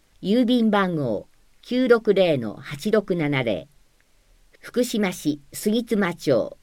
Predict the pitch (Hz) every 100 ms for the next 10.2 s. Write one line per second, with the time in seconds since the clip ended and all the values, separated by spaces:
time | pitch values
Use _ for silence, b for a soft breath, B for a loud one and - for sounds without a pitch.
0 | _ - 208 226 165 113 151 156 143 110
1 | - 101 _ _ _ _ _ _ _ _
2 | _ _ _ _ - 240 254 226 233 233
3 | 208 156 143 151 131 101 156 156 147 135
4 | - 101 _ - 165 156 196 160 117 95
5 | - - _ _ _ _ _ _ _ _
6 | _ _ _ 170 180 214 233 214 220 202
7 | 180 139 110 90 - _ _ _ _ -
8 | 190 202 233 226 214 185 151 123 95 -
9 | - 160 214 247 240 226 185 196 - 139
10 | 107